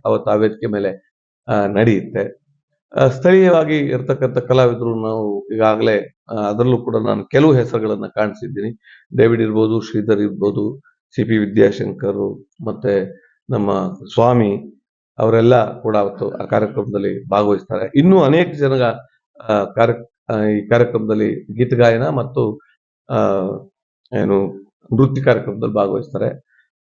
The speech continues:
ನನಗಿರೋ, ಆ, ಇನ್ನೊಂದು ಆಸೆ ಏನಂದ್ರೆ ಈಗಾಗಲೇ, ಆ, ಶ್ರೀಧರ್ ಮತ್ತು ಡೇವಿಡ್ ಅವರು ಅಲ್ಲಿ, ಆ, ಸಮ್ಮೇಳನಕ್ಕೋಸ್ಕರ ವಿಶೇಷವಾಗಿ ಎಂಬತ್ತೇಳು ಜನ, ಎಂಬತ್ತೇಳು ಜನಕ್ಕೆ ನಾಡಗೀತೆ ಮತ್ತು ರೈತಗೀತೆಯನ್ನ ಅವರು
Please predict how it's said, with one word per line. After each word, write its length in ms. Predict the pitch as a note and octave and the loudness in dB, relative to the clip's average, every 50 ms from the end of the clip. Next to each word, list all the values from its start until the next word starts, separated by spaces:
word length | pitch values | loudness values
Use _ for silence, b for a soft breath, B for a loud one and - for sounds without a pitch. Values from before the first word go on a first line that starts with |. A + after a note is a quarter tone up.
| _ - - | _ -2 2
ನನಗಿರೋ, 360 | A2+ B2+ B2 C3+ C3+ E3 E3+ D#3+ D3+ C#3 B2+ A2 - - - F#2+ | 2 4 4 6 6 6 6 6 4 2 0 -2 -4 -4 -2 0
ಆ, 200 | A#2 - - C3 | 0 0 2 2
ಇನ್ನೊಂದು 720 | D3 E3+ F#3+ G3 G3 F#3 F3 D#3 C3 A#2 G#2+ - - - | 4 4 4 4 4 2 2 2 2 0 -2 -4 -6 -2
ಆಸೆ 380 | G#2+ A#2 B2+ C#3 B2+ - D#3 C3+ | 2 2 2 2 2 0 0 0
ಏನಂದ್ರೆ 340 | B2+ B2 B2+ C3+ E3 F3 | 0 0 -2 -2 -2 0
ಈಗಾಗಲೇ, 720 | D3+ C3+ B2+ C3 C#3+ D3+ D#3 D3 C3+ C3 - - _ _ _ _ _ _ _ _ _ - | 2 4 4 2 2 2 2 2 0 0 -2 -8 _ _ _ _ _ _ _ _ _ -6
ಆ, 100 | - A#2 | -6 -6
ಶ್ರೀಧರ್ 440 | - - - C#3+ D3 D3+ D#3+ E3 D3 | -4 -4 -4 -2 2 2 2 2 4
ಮತ್ತು 640 | C#3+ C#3 C#3+ C#3 D#3 D3 D3 C#3+ B2+ B2 - C#3+ - - - | 2 0 -2 -2 -2 0 0 0 -2 -4 -6 -8 -8 -2 2
ಡೇವಿಡ್ 340 | B2+ C3+ C#3 C#3 C3 B2 B2+ | 4 4 4 4 2 2 4
ಅವರು 480 | C3 C3+ C#3+ B2+ G#2+ A2+ B2+ - _ _ _ _ _ _ _ _ _ _ C3 | 4 4 4 2 0 -2 -6 -12 _ _ _ _ _ _ _ _ _ _ -2
ಅಲ್ಲಿ, 600 | B2+ B2 B2+ B2 B2 A#2+ A#2 A#2 - - - - | 2 2 4 4 4 2 0 -2 -4 -6 -12 -18
ಆ, 560 | - _ _ _ D3 C3+ A2 G#2+ G#2+ G#2 G2+ F#2+ G2 - _ _ _ _ _ _ _ _ _ B2+ - | -20 _ _ _ -6 -2 0 0 0 0 -2 -6 -8 -14 _ _ _ _ _ _ _ _ _ -8 -2
ಸಮ್ಮೇಳನಕ್ಕೋಸ್ಕರ 800 | - A2+ B2 C#3 D#3 E3+ F3 F#3 F#3 F#3 F#3 F3 D3+ - - E3+ D3+ | 2 4 4 6 6 6 6 4 4 4 2 2 2 2 0 0 2
ವಿಶೇಷವಾಗಿ 600 | C3+ C#3 C#3 D3+ D#3 C#3+ B2+ - D3 D3 D#3+ E3 | 2 2 0 0 -2 -2 -2 -2 -2 0 0 0
ಎಂಬತ್ತೇಳು 580 | D#3 C#3 C3 C3 C#3+ C#3+ C#3 D#3+ D#3 D3+ C#3+ | 0 0 0 0 0 -2 0 0 0 0 0
ಜನ, 180 | C3 D3 C#3+ D3 D#3 D#3 D3+ - - - - - - - - - A#2 | 2 0 2 2 0 -2 -2 -6 -8 -12 -14 -18 -16 -12 -4 0 2
ಎಂಬತ್ತೇಳು 480 | B2 C#3 E3 E3 E3 - D3 D3 C#3+ | 4 4 4 2 2 2 2 2 2
ಜನಕ್ಕೆ 560 | C3+ C#3 C#3 C3+ C#3 C3 D#3 F3+ D#3+ C#3 B2 | 2 0 0 0 -2 -2 0 2 2 2 2
ನಾಡಗೀತೆ 460 | A2 A#2 B2+ C3+ D3+ D3 C#3+ C#3+ C#3+ C3+ | 2 2 2 2 0 0 -2 -2 -4 -4
ಮತ್ತು 260 | C3 C3+ - - B2 | -4 -4 -2 2 4
ರೈತಗೀತೆಯನ್ನ 640 | B2+ C3+ C3+ B2+ C3 C#3 C#3 - A#2+ A#2+ A#2+ A#2+ A#2+ A2 G2+ F#2+ - - - - A#2+ B2 B2 B2 B2+ B2 | 4 4 2 0 -6 -6 -2 0 0 0 0 0 -2 -4 -4 -8 -12 -18 -20 -18 -18 -16 -12 -4 0 2
ಅವರು 480 | B2 B2 B2 A#2+ A#2 A2+ A2 A2+ G#2+ | 4 4 4 4 2 2 0 0 -2